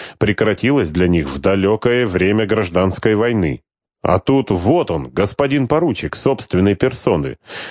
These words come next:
Жодин уже понимал, что как капитану корабля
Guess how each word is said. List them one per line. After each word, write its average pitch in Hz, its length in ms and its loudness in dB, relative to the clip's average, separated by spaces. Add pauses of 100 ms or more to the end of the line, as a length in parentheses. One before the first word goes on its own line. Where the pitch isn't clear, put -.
(120)
Жодин 117 600 0
уже 120 280 0
понимал, 127 720 0
что - 320 -2
как 117 360 -2
капитану 113 580 0
корабля 117 580 0